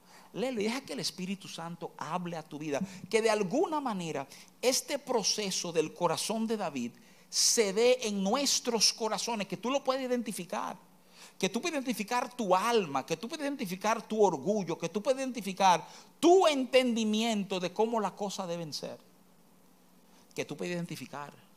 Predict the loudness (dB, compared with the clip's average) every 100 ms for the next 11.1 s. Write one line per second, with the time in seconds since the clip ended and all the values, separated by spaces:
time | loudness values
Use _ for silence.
0 | -20 _ -20 _ _ _ _ -20 -20 _
1 | -12 -12 -8 -8 -6 -6 -6 -8 -10 -10
2 | -8 -8 -10 -12 -14 -14 -18 -20 -6 -4
3 | 4 4 4 0 0 2 0 -4 -14 -20
4 | -16 -4 -4 -4 -10 -6 -6 -8 -8 -8
5 | -10 -18 -20 -20 -20 -20 -20 -20 -20 -20
6 | -4 0 4 4 4 0 -4 -2 -2 0
7 | -2 0 0 0 -2 -2 -2 -2 -4 -2
8 | 0 0 0 -2 -2 -4 -2 -2 -4 -6
9 | -4 -4 -6 -4 2 2 2 -2 -4 0
10 | 0 4 4 8 6 6 4 2 -2 -4